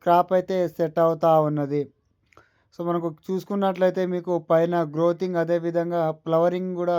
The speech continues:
చాలా ఎక్సలెంట్‌గా, నీట్‌గా అయితే మనకు రావడం జరుగుతా ఉంది.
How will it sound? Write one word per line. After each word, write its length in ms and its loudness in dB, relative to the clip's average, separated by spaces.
చాలా 300 -4
ఎక్సలెంట్‌గా, 640 -4
నీట్‌గా 520 -4
అయితే 220 -2
మనకు 380 -6
రావడం 440 -2
జరుగుతా 420 -2
ఉంది. 260 -4